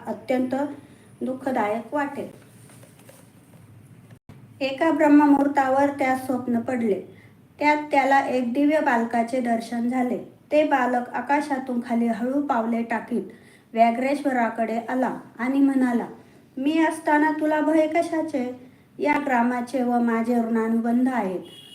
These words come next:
तू हिमालयातील बद्रिकारण्यात जा, तेथे तुझे सारे शुभ होईल." एवढे सांगून तो बालक अंतर्धान पावला. त्या दिव्य बालकाच्या संदेशानुसार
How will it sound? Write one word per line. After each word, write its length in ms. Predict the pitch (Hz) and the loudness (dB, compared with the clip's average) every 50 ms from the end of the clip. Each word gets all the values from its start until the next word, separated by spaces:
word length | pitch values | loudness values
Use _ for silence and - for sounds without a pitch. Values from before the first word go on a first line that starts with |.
| - - - | -16 -6 -2
तू 80 | 285 | 0
हिमालयातील 840 | 311 302 285 294 294 294 294 294 294 277 277 269 269 269 285 262 247 | 4 6 6 6 8 6 4 4 4 4 4 4 2 2 -2 -2 0
बद्रिकारण्यात 1040 | 233 254 247 233 - 254 247 - 262 247 240 247 247 240 240 240 247 240 254 277 285 285 - - - - - - - - | 0 0 -2 0 -2 -2 -2 -2 -2 -2 -2 -2 -2 -2 -2 -2 -2 -2 -2 -2 -2 -4 -6 -10 -16 -20 -20 -16 -10 -4
जा, 120 | 247 233 208 - - - - - - - - - _ _ - | -2 -2 -2 -2 -4 -8 -16 -20 -20 -20 -20 -20 _ _ -8
तेथे 380 | 262 269 269 311 320 320 320 320 | -8 -6 -4 -2 0 0 0 0
तुझे 260 | 302 285 277 277 269 | 0 0 0 0 0
सारे 400 | 269 - 262 247 254 262 285 285 | 0 0 -2 -2 0 0 0 0
शुभ 240 | - - 277 247 254 | 0 -2 -2 -2 0
होईल." 400 | 247 240 233 226 214 180 165 165 - - - - - _ - - | 0 2 2 0 0 -2 -4 -8 -12 -16 -20 -20 -20 _ -10 -8
एवढे 300 | 240 254 262 285 302 294 | -6 -2 0 2 0 2
सांगून 480 | 302 277 254 247 247 254 247 240 247 | 0 0 -2 -2 -2 -2 -4 -4 -4
तो 80 | 247 233 | -4 -4
बालक 440 | 233 240 226 226 233 247 254 - 226 | -2 -2 0 0 0 0 -2 -2 -4
अंतर्धान 560 | 226 214 220 220 226 220 214 220 220 214 214 | -6 -6 -4 -4 -4 -4 -4 -4 -6 -6 -6
पावला. 400 | - - 254 254 247 240 196 - - - - - _ _ _ _ _ _ - | -8 -8 -6 -4 -4 -4 -4 -6 -8 -14 -20 -20 _ _ _ _ _ _ 0
त्या 180 | 302 294 294 294 | 2 4 4 4
दिव्य 320 | 262 285 285 269 262 254 | 4 2 2 2 2 0
बालकाच्या 680 | 233 247 240 233 233 226 - 233 226 - 254 233 226 | 0 0 0 0 0 -2 -2 -4 -4 -2 -2 -2 -2
संदेशानुसार 880 | 233 247 240 233 226 226 226 226 - 277 285 285 277 262 - - 233 214 | -2 -2 -2 -2 -2 -2 -4 -4 -2 -2 0 0 0 -2 -2 -4 -6 -6